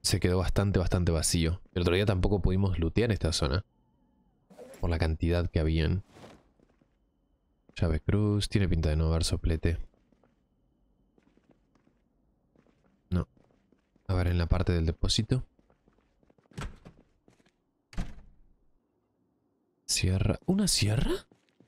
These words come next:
¿A mí me faltaba sierra? Creo que sí, ¿eh? Creo que me faltaba sierra. Boludo,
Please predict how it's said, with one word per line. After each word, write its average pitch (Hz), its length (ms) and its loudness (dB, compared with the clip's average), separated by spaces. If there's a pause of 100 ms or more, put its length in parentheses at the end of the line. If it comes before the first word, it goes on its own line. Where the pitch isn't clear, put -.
(1000)
¿A 170 40 -2
mí 269 140 0
me 262 120 0
faltaba 87 380 0
sierra? 90 460 0 (800)
Creo 220 140 -2
que 185 120 2
sí, 233 280 0
¿eh? 123 280 0 (340)
Creo 147 120 -2
que - 80 0
me 131 120 0
faltaba 117 340 2
sierra. 87 560 0
Boludo, 107 540 0